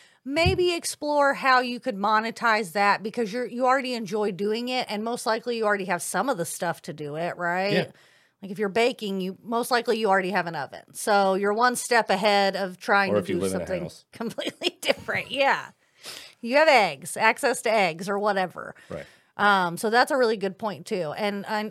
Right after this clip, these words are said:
Speaker 1: know a lot of people are like, "Well, I don't wanna do what I love as a business because it ruins it." And that, that's gonna, that totally is a valid point. But it's a
Speaker 2: Yeah.
Speaker 1: good jumping off point. If you don't really want it to be your full income,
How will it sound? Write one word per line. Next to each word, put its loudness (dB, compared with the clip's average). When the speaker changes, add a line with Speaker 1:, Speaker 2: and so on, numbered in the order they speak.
Speaker 1:
know -4
a -4
lot -2
of -12
people -4
are 0
like, -4
"Well, -2
I 2
don't -2
wanna -4
do -6
what -2
I 2
love -2
as -4
a -8
business -4
because -6
it -6
ruins -6
it." 0
And -6
that, 0
that's -10
gonna, -4
that -4
totally -2
is -6
a -4
valid -2
point. -10
But 0
it's 2
a 2
Speaker 2:
Yeah. 0
Speaker 1:
good 0
jumping -2
off 2
point. -4
If -2
you 0
don't 0
really 2
want 2
it -6
to -8
be -8
your -2
full -4
income, -4